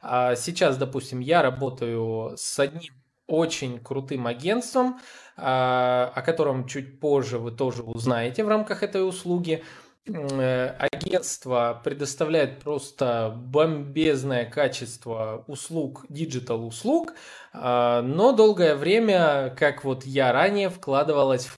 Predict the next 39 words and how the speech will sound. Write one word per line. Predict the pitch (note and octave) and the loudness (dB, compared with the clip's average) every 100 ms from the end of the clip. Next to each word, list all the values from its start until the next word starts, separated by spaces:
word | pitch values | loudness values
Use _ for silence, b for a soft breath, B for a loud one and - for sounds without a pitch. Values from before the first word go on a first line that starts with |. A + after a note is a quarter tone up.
| - - | -18 -14
в | |
своих | - C#3 C3 - | -10 -8 -8 -8
клиентов, | C3 B2 B2 F3 F3+ E3 | -6 -4 -4 -2 -2 -4
а | |
не | B2+ B2 | -6 -6
в | |
себя. | - A#2+ G#2+ - B B | -8 -8 -10 -10 B B
Сейчас | - F#3 E3 | 2 2 2
мы | C#3 | -2
корректируем | C3+ C3+ C3 D3+ B2 B2 | -2 -2 0 0 0 -2
эту | B2+ | -4
информацию, | D#3 D#3 G#3 A#3+ D4 - - | -4 -2 -2 -2 -2 -4 -4
и | |
за | D#3 E3 | 0 0
что | - F3 | 2 2
я | B2+ | 2
ценю | - - E3 D3 A2 - B B | 0 -6 -4 -4 -6 -10 B B
наше | C#3 D3 - B2+ | -4 -4 -4 -10
сотрудничество | - - C#3 C3 A2+ A#2+ A2+ - A#2 | -14 -8 -4 -4 -6 -8 -10 -6 -4
с | A2+ | 0
данным | C#3+ C3+ A#2+ | 0 0 -2
агентством, | B2+ F#3 B3 - C3 B2+ - | -2 0 0 0 -4 -6 -10
за, | B2 C#3 D3+ | -6 -6 -4
это | D3+ C3+ | -4 -4
за | B2 | -4
то, | B2 A#3 D4 - | 0 2 4 2
что | - - C3 A#2+ B B B | -4 0 0 0 B B B
на | C#3+ D#3+ F3+ E3 C3 C3 | -4 2 4 4 2 -4
мои | C3+ C#3+ D3+ C#3+ | -4 -2 0 -2
рекомендации | B2+ B2 B2 B2 B2+ G#3 G#3 C3 | -2 -4 -6 -2 2 2 2 -2
агентство | A#2 A#2+ D3+ F3+ - G3 F3 | -2 -4 -4 -4 0 0 0
ре-, | C3+ C3 | -4 -4
и, | C3+ C#3+ B2+ B2 | -4 -8 -8 -8
в | A#2 | -6
частности, | - C3 B2+ - B2+ | -4 -4 -4 -8 -8
его | B2 | -6
владелец | B2 C3 E3+ A3+ E3+ B2+ | -2 0 2 0 0 -2
реагирует | B2+ C3 E3+ F3+ C#3 | -4 -2 0 0 0
молниеносно. | C#3 C#3 D3+ D#3+ D#3+ D3+ C3+ A2+ G#2 - | -4 0 2 2 0 -2 -4 -6 -8 -14